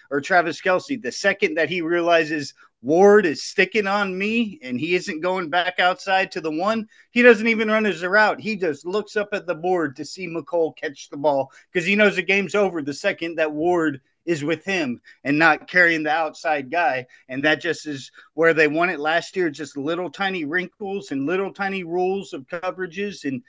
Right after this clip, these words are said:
if you aren't just buttoned up on every single play,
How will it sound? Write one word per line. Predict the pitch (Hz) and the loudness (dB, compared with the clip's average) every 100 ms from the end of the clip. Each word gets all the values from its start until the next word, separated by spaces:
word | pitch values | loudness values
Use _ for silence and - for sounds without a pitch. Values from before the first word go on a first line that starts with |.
| - - | -16 -2
if | 147 143 | -2 -2
you | 143 170 | -2 0
aren't | 185 185 147 | 2 0 -2
just | 165 135 120 | -6 -6 -4
buttoned | 147 170 180 | -2 -2 -2
up | 175 175 | -4 -2
on | 151 | -4
every | 127 170 175 170 | 0 -2 -2 -6
single | - 202 175 170 151 | -6 -8 -4 -6 -6
play, | - 226 196 160 | 2 2 4 0